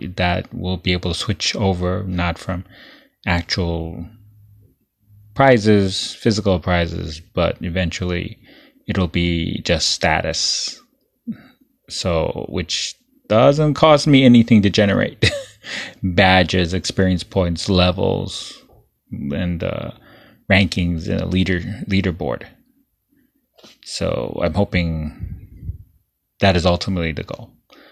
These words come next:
That it'll be self-sustaining and it will be scalable. Because handing out prizes is not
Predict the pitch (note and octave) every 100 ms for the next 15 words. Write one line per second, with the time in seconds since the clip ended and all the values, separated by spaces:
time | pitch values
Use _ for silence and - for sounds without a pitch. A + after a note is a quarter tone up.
0 | _ _ _ - E2+ E2 E2+ E2+ G2+ F2
1 | - F#2+ - C#3 C3+ C3 B2+ B2 F#2+ F#2+
2 | F#2+ F#2+ F#2 F#2 - _ _ _ _ _
3 | _ _ _ _ _ _ _ _ F2+ F#2+
4 | F2 E2+ - - F2 F2 F#2+ A#2+ C#3 -
5 | _ - - _ _ _ _ _ _ _
6 | _ _ _ _ _ _ _ - F2+ -
7 | G#2 G2 F2 - E2+ E2+ E2+ E2 E2+ E2+